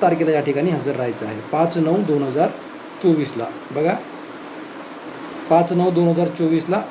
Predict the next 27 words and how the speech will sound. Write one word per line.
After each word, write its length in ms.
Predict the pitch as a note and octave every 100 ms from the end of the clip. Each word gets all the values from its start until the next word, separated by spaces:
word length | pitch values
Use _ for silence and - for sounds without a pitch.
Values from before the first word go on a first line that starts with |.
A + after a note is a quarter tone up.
| -
अकरा 580 | - - - - G3 G3+
हजार 320 | F3+ F3 G3+ G3 C#3+
आठशे 340 | D3 - F3+
त्रेसष्टपासून 960 | E3+ - D#3+ E3 - E3+ D#3 C#3+ F#3 C#4+ - - - -
तेरा 200 | E3+ F3
हजार 280 | D#3+ D3+ E3+
पाचशे 280 | D#3 C#3+ F#3
पंचवीसपर्यंत. 640 | E3+ C#3+ C3+ - C3 A#2 A2+ - - F3+
त्यानंतर 380 | E3+ F3 F3+
आहे, 200 | D#3+ F3+ B3+ - - - - -
अ, 40 | E3 - -
तेवीस 340 | G#3 G#3+ E3+ E3
तारीख. 160 | B2 A2+ -
तर 40 |
तेवीस 460 | C#3+ - E3 F3+ F3
तारीखला 440 | F#3 F3+ F#3 G#3 - - - - -
तेवीस 320 | F3 F#3 G3+ - - - - - - - - - - - -
नऊ. 240 | E3+ F#3 D#3+ - - - - - - -
ओके, 220 | F#3 F3 E3
यांनी 200 | E3+ E3+
खूप 200 | F#3+ G3+
मोठा 200 | F#3 F#3+
गॅप 260 | E3 E3+
घेतलेला 360 | E3 E3 E3+ E3
आहे, 160 | F3 A3
हे 80 |
सुद्धा 320 | D#3 E3 E3